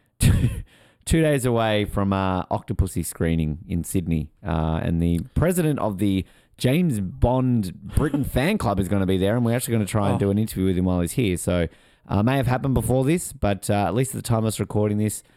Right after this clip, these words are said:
Speaker 1: November twenty-second, uh, James Bond Down Under put in, same guys who put together the, the, uh, Live and Let Die screening, and, uh, I'm gonna see it. Got my ticket.
Speaker 2: Pussy on the big screen.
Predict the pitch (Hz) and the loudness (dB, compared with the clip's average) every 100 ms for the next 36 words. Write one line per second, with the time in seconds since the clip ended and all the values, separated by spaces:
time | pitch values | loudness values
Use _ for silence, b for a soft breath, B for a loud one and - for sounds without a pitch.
0 | b b b 104 120 120 110 110 107 95 | b b b 2 2 0 0 0 0 0
1 | 104 104 110 110 - - 95 90 87 - | -2 0 0 -2 -6 -6 -2 0 0 0
2 | 101 101 92 92 92 92 92 87 107 107 | 0 0 0 0 2 2 0 0 0 0
3 | 117 127 117 113 113 98 107 101 - 104 | 0 0 2 2 0 0 -2 -2 -2 0
4 | 104 98 101 101 - b b b b - | 0 0 0 0 -4 b b b b -4
5 | 101 104 104 101 95 95 95 92 107 107 | 0 2 2 2 0 0 0 0 -2 0
6 | 101 95 107 123 135 143 - - - 135 | -2 0 0 0 0 -4 -8 -10 -4 0
7 | 160 185 202 107 101 98 98 101 95 110 | 0 -2 -4 -2 0 2 0 0 0 0
8 | 117 120 143 170 - 120 123 139 - 170 | -2 0 0 -2 -4 -4 -2 -2 -2 -2
9 | - - - 120 180 175 175 156 185 - | -2 0 0 0 -2 0 0 0 -2 -4
10 | - 185 151 135 | -10 -6 -6 -8